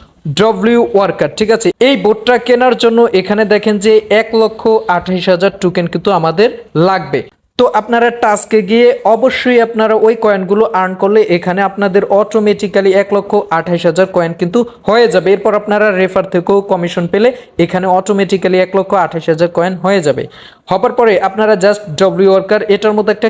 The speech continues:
ক্লিক করে দিবেন এবং এখানে পারচেসের মধ্যে আপনারা একটা ক্লিক করে দিবেন। তারপর কিন্তু আপনাদের এখান থেকে কয়েনগুলো কেটে নিয়ে যাবে এবং আপনাদের একটা অটো বোট চালু হয়ে যাবে। তো অটো বোটটা চালু হলে এটা সুবিধা কি? আপনারা এখন এখানে ক্লিক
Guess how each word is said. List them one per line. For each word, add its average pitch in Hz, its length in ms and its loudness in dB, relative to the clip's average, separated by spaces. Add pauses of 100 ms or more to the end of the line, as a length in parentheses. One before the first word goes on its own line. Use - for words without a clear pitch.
ক্লিক 233 240 -2
করে 226 160 2
দিবেন 240 240 0
এবং 202 100 0 (160)
এখানে 185 220 -2 (220)
পারচেসের 202 580 -2
মধ্যে 170 220 0
আপনারা 165 280 -2
একটা - 140 -4 (200)
ক্লিক 214 280 0
করে 160 200 0
দিবেন। 120 180 -4 (680)
তারপর 220 240 0 (100)
কিন্তু 226 200 0 (160)
আপনাদের 220 300 0 (120)
এখান 208 260 -2
থেকে 233 140 0 (140)
কয়েনগুলো 190 380 0 (100)
কেটে 233 220 2 (100)
নিয়ে 240 220 4
যাবে 240 200 2 (180)
এবং 190 140 0 (180)
আপনাদের 208 320 0 (160)
একটা 202 180 -4 (240)
অটো 226 240 2 (160)
বোট 202 220 2 (260)
চালু 226 300 2
হয়ে 175 220 2
যাবে। 113 180 -2 (560)
তো 240 60 4 (240)
অটো 240 240 0
বোটটা 262 340 0 (200)
চালু 247 280 2
হলে 247 160 4 (160)
এটা 240 140 0 (120)
সুবিধা 214 380 2
কি? 175 60 -10 (140)
আপনারা 233 340 0 (240)
এখন 226 200 -2 (140)
এখানে 220 220 -2 (120)
ক্লিক 214 200 0